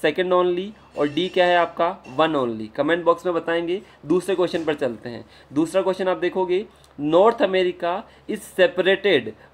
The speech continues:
from the easternmost tip of Siberia by the," कौन सी स्ट्रेट के through ये सेपरेट होता है? किस किस की बात की जा रही है? नॉर्थ अमेरिका जो वाला पार्ट है,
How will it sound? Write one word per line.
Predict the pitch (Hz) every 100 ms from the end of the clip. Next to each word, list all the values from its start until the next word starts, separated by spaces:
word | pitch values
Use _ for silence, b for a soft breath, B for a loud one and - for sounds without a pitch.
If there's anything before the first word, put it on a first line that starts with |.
| _ 180
from | 196 202
the | 196 220 -
easternmost | 175 - - 226 220 180 190 190 -
tip | 196 202 -
of | 185 - 180
Siberia | 160 147 165 165 156 170 214 - 120 117
by | 135 147 139
the," | 160 110 - b b b _ _ _
कौन | - 196 220
सी | 214 240
स्ट्रेट | 220 - 180 196 - -
के | 208
through | 208 202 208 - 151
ये |
सेपरेट | 170 175 160 160 180 185
होता | - 151 147 147
है? | 120
किस | - 175 -
किस | 185
की | 202
बात | 185 185 185
की | 190
जा | 190
रही | 180 185
है? | 190 185 B B -
नॉर्थ | 147 156 202 220
अमेरिका | 202 185 185 180 190
जो | 180
वाला | 180 185
पार्ट | 180 151 151 170
है, | 175 170